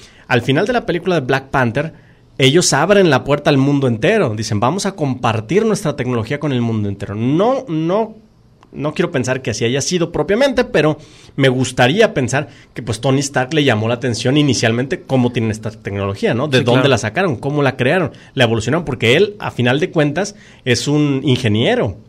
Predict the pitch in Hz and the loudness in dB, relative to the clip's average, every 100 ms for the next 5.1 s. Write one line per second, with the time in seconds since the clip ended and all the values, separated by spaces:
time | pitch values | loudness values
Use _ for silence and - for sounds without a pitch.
0 | - _ _ _ - 120 156 175 151 143 | -20 _ _ _ 0 2 4 4 4 2
1 | - 185 151 127 - 110 170 196 - 113 | 2 0 2 0 0 0 0 -2 -4 -6
2 | 110 110 110 107 107 147 202 - - - | -8 -8 -4 -4 -4 -2 -2 -4 -8 -2
3 | 120 160 165 185 175 151 147 151 151 156 | 2 4 4 0 2 0 0 -2 -4 -4
4 | 147 131 147 147 147 160 175 190 226 233 | -4 -2 0 0 -4 -6 -4 -2 -2 -2